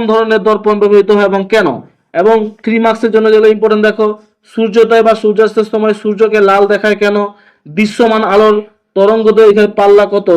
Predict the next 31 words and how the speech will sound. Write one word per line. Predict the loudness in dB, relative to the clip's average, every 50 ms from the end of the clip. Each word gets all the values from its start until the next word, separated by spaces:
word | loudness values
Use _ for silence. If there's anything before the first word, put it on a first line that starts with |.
| 0
থ্রি | -2 -4 -2
মার্কসের | -2 -2 -4 -4 -4 -4 -2 -2
জন্য, | -4 -4 -4 -4 -4 -4
অথবা | -4 -2 -2 0
তো | 2 2 4
এটা | 4 2 2
পাবে | 2 2 2 4 2 2 0 -6 _ _ _ _ _ -4
হ্রস্ব | -4 -4 -4 -2 -2 -2 0 0
দৃষ্টি | -2 -4 -4 -6 -6 -4 -4
কি, | -2 -2 -2 -4 -6 -14 _ _ _ _
এর | 0 0 0 0 0
প্রতিকারে | -2 -2 0 -2 -2 -2 0 0 0 0
কোন | -2 -4 -4 -4 -4 -2 -4
চশমা | -4 -4 -4 -6 -6
ব্যবহার | -2 -2 -2 -2 -2 -4
করবে | -4 -2 -4 -2 0 0 0 0
এবং | 0 -2 -4 -2
কেন | -2 -2 -2 -2
তা | -2 -2 0
বোঝাও। | 2 2 2 2 0 -2 -4 -8 -8 _
এই | -2 0 0 2 0
হচ্ছে | 0 -2 -2 -2 -2
মোটামুটি | -2 -2 -2 -2 0 0 0 0
তোমাদের | 0 0 0 2 2 2 0 0 -2 -10 _ _ _ _
লাইফ | -2 0 2 2 0 0
চ্যাপ্টারের | -2 -2 -2 0 0 2 2 2 0 0 -4 -10 -20 _ _ _ _
শেষের | -2 0 2 2 2 2
দিকের | 2 2 0 0 0 -2
পাঠের | -2 -2 -2 -2 -4
অংশগুলো। | -4 -4 -4 -4 -2 -2 -2 -4 -6 -8 -14 -20 _ _ _
এরপরে | -2 -2 2 2 2 2